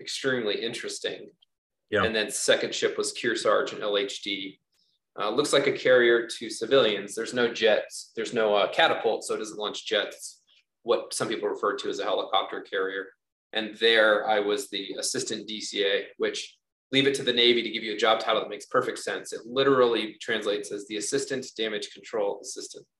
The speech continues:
Speaker 1: That's related to how the engineering department is structured. But it's such a large ship, you have a large damage control team. So,
Speaker 2: Yeah.
Speaker 1: you know, firefighting, flooding, hazmat, all that. And then, um,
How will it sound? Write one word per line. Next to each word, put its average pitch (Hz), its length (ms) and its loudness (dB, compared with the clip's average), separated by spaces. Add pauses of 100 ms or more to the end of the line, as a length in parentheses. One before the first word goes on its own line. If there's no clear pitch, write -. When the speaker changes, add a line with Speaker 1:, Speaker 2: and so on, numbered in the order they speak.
(520)
Speaker 1:
That's - 200 -4
related 107 380 2
to 110 100 -4
how 107 180 2
the 101 100 2
engineering 104 460 -2
department - 500 -2
is - 140 -4
structured. 104 480 0
But 117 120 4
it's 120 120 2
such 139 160 2
a 127 60 2
large 107 280 4
ship, - 300 0
you 104 100 2
have 101 120 -2
a - 20 -6
large 95 320 -2
damage 98 300 -8
control 98 320 -6
team. 98 320 -8
So, 95 340 -8 (580)
Speaker 2:
Yeah. 107 80 -4
Speaker 1:
you 101 60 -4
know, 92 80 -2
firefighting, 104 640 2
flooding, 98 320 -4
hazmat, 95 400 -2
all 95 120 -8
that. 95 280 -2
And 95 100 -12
then, 95 220 -4 (640)
um, 104 560 -2